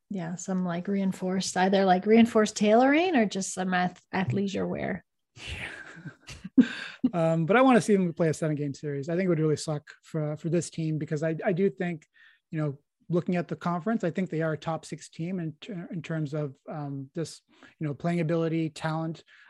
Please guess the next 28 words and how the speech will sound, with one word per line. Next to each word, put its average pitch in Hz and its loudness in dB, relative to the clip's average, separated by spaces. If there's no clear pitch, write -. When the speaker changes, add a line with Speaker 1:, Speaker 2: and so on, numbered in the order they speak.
Speaker 2:
uh, 151 -4
all 165 -2
that 170 -2
kinda 180 -2
fun 170 -4
stuff. 208 4
Speaker 1:
Mm-hmm. - -10
Speaker 2:
Um, 156 0
and 165 -2
I 180 -6
really 170 0
have 160 -2
wavered 156 -2
on 160 -2
the 165 -4
Chicago 165 -4
Bulls. 165 -4
I 156 -6
just 147 -10
think 156 -6
they, 156 -6
they 156 -8
had 147 -6
a 151 -8
nice 151 -8
little 139 -10
stretch 160 -12
there. 170 -8